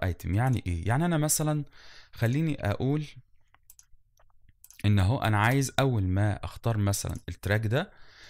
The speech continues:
يتم تشغيله تلقائيا على طول، أو ده يتم تشغيله تلقائيا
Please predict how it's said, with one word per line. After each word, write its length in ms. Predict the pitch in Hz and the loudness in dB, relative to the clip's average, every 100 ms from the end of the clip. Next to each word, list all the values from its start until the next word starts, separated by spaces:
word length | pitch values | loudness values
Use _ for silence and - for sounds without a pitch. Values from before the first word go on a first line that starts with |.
| - 113 | -10 -4
يتم 280 | 120 160 | 0 0
تشغيله 480 | 139 104 98 104 80 - - - - | 0 -2 0 0 -2 -8 -20 -20 -4
تلقائيا 540 | 113 104 104 - 143 117 | -2 0 -2 2 2 2
على 200 | 82 80 | 0 -6
طول، 280 | - - - - | -12 -16 -16 -10
أو 160 | 87 90 | -4 -2
ده 200 | 104 147 | -2 -2
يتم 340 | 113 95 104 | -2 -2 -2
تشغيله 500 | 107 - 90 104 156 | 0 -2 -2 -2 -2
تلقائيا 640 | 123 98 - - 101 98 | -2 -8 -10 -2 0 0